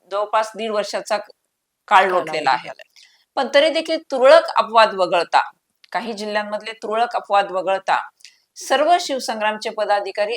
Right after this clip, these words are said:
Speaker 1: अजूनही टिकून आहेत. मी म्हणेन की हा त्यांच्यामधला एक दुर्दम्य आशावाद आहे. आणि नुकतीच एक घटना झालेली आहे. साहेबांच्या बंधूंनी वेगळ्या संघटनेची, अ,
Speaker 2: बरोबर.
Speaker 1: स्थापना करण्याचं सूतोवाच केलेलं आहे.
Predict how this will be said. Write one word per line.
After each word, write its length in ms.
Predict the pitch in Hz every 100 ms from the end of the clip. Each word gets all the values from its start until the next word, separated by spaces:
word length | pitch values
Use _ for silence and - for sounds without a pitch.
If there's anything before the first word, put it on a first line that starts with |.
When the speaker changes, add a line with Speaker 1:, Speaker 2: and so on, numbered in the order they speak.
| -
Speaker 1:
अजूनही 520 | 208 226 247 269 294
टिकून 420 | 220 196 180 180
आहेत. 260 | 156 202 185 -
मी 220 | 202 220
म्हणेन 380 | 214 202 208 214 214
की 60 |
हा 180 | 208 190
त्यांच्यामधला 680 | 190 190 208 196 190 190 202
एक 60 | 202 -
दुर्दम्य 480 | 190 180 214 220 247
आशावाद 540 | 170 - 170 160 139
आहे. 260 | 123 156 190 _ _ _ _ _ _ _
आणि 280 | - 208 233
नुकतीच 440 | 247 254 - 294 294
एक 140 | 240
घटना 300 | 233 233 233
झालेली 400 | 254 226 226 226
आहे. 340 | 226 220 220
साहेबांच्या 500 | 226 208 196 208 226
बंधूंनी 420 | 202 208 208 220 226
वेगळ्या 440 | 196 185 214 214
संघटनेची, 1040 | 214 214 196 196 208 196 - 214 208 208
अ, 60 | 190
Speaker 2:
बरोबर. 240 | 185 170 - _ _
Speaker 1:
स्थापना 440 | - - - 208
करण्याचं 420 | 208 208 214 208 208
सूतोवाच 560 | 214 208 214 208 208
केलेलं 320 | 220 202 208
आहे. 260 | 202 233